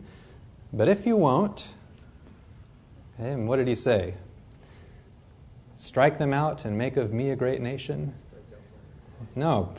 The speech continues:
"Forgive their sin, but if you won't, then remove my name from the book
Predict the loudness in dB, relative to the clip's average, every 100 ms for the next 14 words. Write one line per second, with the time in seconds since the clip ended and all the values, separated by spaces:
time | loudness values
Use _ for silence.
0 | -6 0 2 4 4 4 0 2 4 2
1 | 2 2 4 6 6 6 6 2 -8 -12
2 | -18 -14 0 2 2 4 8 8 6 4
3 | 4 4 4 2 0 0 0 4 4 2